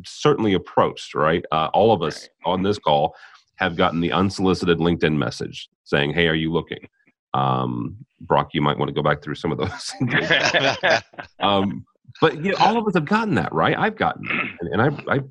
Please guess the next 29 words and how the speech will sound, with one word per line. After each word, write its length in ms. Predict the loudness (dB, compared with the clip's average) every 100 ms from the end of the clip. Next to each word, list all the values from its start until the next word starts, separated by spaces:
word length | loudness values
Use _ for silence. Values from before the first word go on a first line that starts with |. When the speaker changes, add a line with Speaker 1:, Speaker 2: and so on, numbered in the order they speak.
| -6
Speaker 1:
I 160 | -4 -4 -10 -2
run 140 | 0
A 80 | 2
V 80 | 2
Nation, 280 | 0 -4 -4
right? 220 | -2 -2
So, 440 | 2 4 4 4 -2
you 160 | 0 2
know, 140 | 2 -2
it's, 500 | -6 -2 -2 -2 -4
it's 220 | -4 -4 -12 -2
a, 220 | -2 -2 -2
an 80 |
ongoing 720 | 0 2 2 2 4 4 2 -2 _ _ _ _ 2
issue, 600 | 2 2 0 2 2 -2 _ -20 -2
but 100 | 2
it, 120 | 4
it 140 | 2 2
goes 180 | 0 2
back 200 | 2 2
to 80 | 0
Adrian's 260 | -2 -4
point, 180 | 0 0
is 120 | 0
how 240 | -4 0 0
do 80 |
you 140 | 0 -2
keep 340 | -4 -6 -4
your, 180 | -2 -2